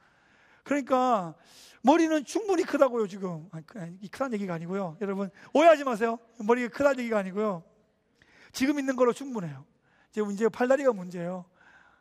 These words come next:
예? 팔다리 근육, 머슬들이 더 강해져야 돼요.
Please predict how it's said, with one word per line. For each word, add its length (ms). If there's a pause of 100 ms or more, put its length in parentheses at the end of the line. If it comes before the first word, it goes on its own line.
(140)
예? 160 (400)
팔다리 400
근육, 320
머슬들이 540
더 100
강해져야 500
돼요. 220